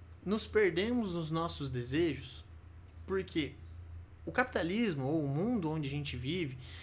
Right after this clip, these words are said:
é necessariamente em que te impulsionam a querer sempre comprar coisas novas, um celular saiu, o outro vai sair, vai vir mais um, e você tá sempre querendo se atualizar,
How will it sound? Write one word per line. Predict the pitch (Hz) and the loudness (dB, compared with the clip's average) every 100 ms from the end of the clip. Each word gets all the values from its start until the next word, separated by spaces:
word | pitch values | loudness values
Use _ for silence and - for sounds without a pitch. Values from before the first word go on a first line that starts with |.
| - - | -10 2
é | 127 131 | 4 6
necessariamente | 165 175 - 175 165 131 170 180 - | 4 2 2 4 4 2 2 0 0
em | 156 151 | -2 -2
que | 143 - 156 143 - - | -2 -2 -2 -2 -10 -2
te | - | 0
impulsionam | 160 156 170 - 156 185 196 165 | 2 2 0 2 2 4 4 2
a | |
querer | 160 139 160 185 | 2 0 4 4
sempre | - 175 180 139 | 2 0 -2 -4
comprar | 143 139 151 170 | -4 2 2 2
coisas | - 147 123 | 2 0 0
novas, | 123 143 175 131 123 - - - | 2 4 4 4 -2 -6 -12 -6
um | 135 | 0
celular | 131 156 143 147 170 | 2 4 6 6 6
saiu, | - 139 135 180 165 | 4 4 6 6 6
o | 135 | 6
outro | 151 185 151 | 6 4 2
vai | 156 | 0
sair, | - 135 131 175 | 0 0 0 2
vai | 151 143 | 2 2
vir | 135 | 2
mais | 190 160 131 | 2 2 2
um, | 131 185 175 - - - | 4 4 2 -2 -10 -4
e | |
você | 139 156 | 0 0
tá | - 151 | -2 -2
sempre | - 247 247 | 0 0 0
querendo | - 165 180 | -2 0 0
se | 175 | -2
atualizar, | 160 135 123 117 170 185 | -4 -2 0 4 4 4